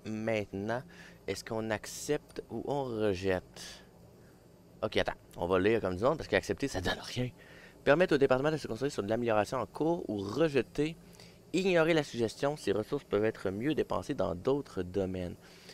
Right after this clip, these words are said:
Grâce à une personne, nous avons des ressources additionnelles que nous pouvons investir en recherche et développement. Le développement de durabilité pense qu'ils sont les mieux placés pour maximiser le potentiel de ces ressources supplémentaires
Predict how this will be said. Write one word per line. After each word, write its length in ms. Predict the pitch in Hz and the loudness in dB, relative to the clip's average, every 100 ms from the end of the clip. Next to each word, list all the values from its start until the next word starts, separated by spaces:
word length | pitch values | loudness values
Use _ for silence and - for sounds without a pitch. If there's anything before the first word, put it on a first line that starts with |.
| - - | -20 -4
Grâce 180 | 143 151 | -4 -2
à 60 | |
une 80 | 139 | 0
personne, 400 | 135 143 147 147 | 0 2 0 0
nous 60 | 131 | 0
avons 200 | 135 135 | 0 0
des 160 | 127 | 0
ressources 360 | 120 123 147 - | 0 -4 -8 -8
additionnelles 360 | 120 117 131 131 | -6 -6 -4 -6
que 60 | |
nous 80 | 117 | -8
pouvons 300 | - 113 123 | -8 -6 -4
investir 340 | 120 110 139 | -4 -4 -4
en 80 | 127 | -2
recherche 280 | 110 - 117 | -2 -6 -8
et 20 | |
développement. 260 | 107 123 143 - - - - - | -6 -6 -8 -12 -20 -20 -14 -6
Le 220 | 113 123 | -2 0
développement 420 | 139 143 143 151 | 0 0 -4 -6
de 40 | 147 | -4
durabilité 320 | 131 120 151 | -2 -2 -2
pense 180 | 143 - | -4 -6
qu'ils 80 | - | -10
sont 340 | - 123 123 - - | -8 -8 -8 -10 -6
les 140 | 113 | -2
mieux 160 | 139 185 | 0 2
placés 300 | 143 127 147 | 2 2 -2
pour 120 | 120 | 0
maximiser 520 | 131 - 131 151 226 | 0 0 -2 2 0
le 80 | 127 | 0
potentiel 580 | - 117 107 - 117 110 | -2 0 0 0 -4 -2
de 80 | |
ces 140 | 104 98 | -2 -2
ressources 300 | 95 113 - | -2 -4 -6
supplémentaires 420 | 98 92 110 | -4 -2 0